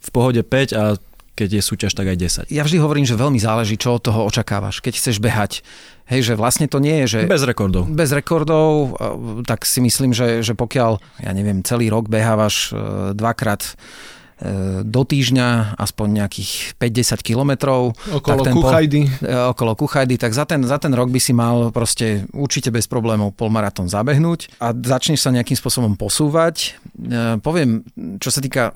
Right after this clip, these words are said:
Speaker 2: napríklad ultrabehu, tak my máme jeden program, ktorý sme založili pred dvoma rokmi popri našich pretekoch,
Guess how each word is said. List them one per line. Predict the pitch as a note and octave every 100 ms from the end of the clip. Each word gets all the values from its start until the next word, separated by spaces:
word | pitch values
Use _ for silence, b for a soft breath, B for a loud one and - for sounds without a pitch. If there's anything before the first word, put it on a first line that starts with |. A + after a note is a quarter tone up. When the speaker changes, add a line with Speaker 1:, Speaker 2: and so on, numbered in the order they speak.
| -
Speaker 2:
napríklad | A#2 A#2+ B2 A#2+ - -
ultrabehu, | B2 B2 C#3+ C#3 C#3+ D3 C3+
tak | A2+ -
my | B2+ C3
máme | D3+ C3+
jeden | B2 B2+
program, | A2 G#2 A2+ D3 D3
ktorý | B2 A2
sme | A#2
založili | G#2+ A2 A2+ A#2
pred | A2 A2
dvoma | A#2 A#2
rokmi | G#2 F#2+ D3 D3
popri | B2+ A2 A#2
našich | A2 - -
pretekoch, | G2+ G#2 A#2+ C3